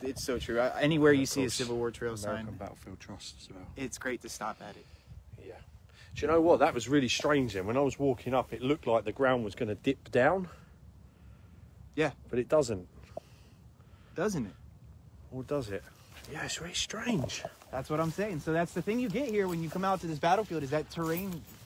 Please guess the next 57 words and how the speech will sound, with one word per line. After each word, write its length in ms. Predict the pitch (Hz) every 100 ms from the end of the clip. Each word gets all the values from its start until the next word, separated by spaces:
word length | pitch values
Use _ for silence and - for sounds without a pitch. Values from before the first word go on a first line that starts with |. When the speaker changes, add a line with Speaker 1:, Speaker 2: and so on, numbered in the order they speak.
| -
Speaker 1:
feature 300 | 165 156 143
just 220 | 143 127 147
really 180 | 165
messes 320 | 160 143 156 160
with 120 | 147
your 100 | 139
head, 180 | 135 156
because 260 | 139 139
at 80 | 123
one 140 | 127 180
minute 220 | 170 175
you 320 | - - -
think 160 | - 175
it's 80 | 151
gonna 140 | 165
drastically 480 | 143 165 165 175 165
dip, 220 | 147 190
one 180 | 151 160
minute 200 | 160 160
you 60 | 147
think 140 | 143
it's 100 | 135
flat. 400 | - 170 190 185 - - - - - - - -
But 100 | 151
wait 160 | 170 240
till 100 | 247
we 60 |
get 80 | 214
down 180 | 208 214
to 80 | 202
the 80 | 156
railroad 400 | 147 165 135 110
cut 200 | 120 101
where 120 | 127
they 140 | 131
actually, 340 | 139 135 131 120
um, 300 | 123 113 107 - -
fight, 240 | 143 123 - 113
uh, 180 | 117 101 - - - - -
John 180 | 160 147
Gibbon's 280 | 135 139 110
men 180 | 107 98
fight. 260 | 107 104 - - - - - - - - - - - - -
It 140 | 156 156
makes 240 | 151 -
a 140 | 127
hell 220 | 120 143 143
of 80 |
a 60 | 127
difference 360 | 123 120 113 107
to 100 | 120
be 140 | 120
able 140 | 117 113
to 80 |
stand 420 | 110 - 135 127 110
down 200 | 107 110
there 160 | 107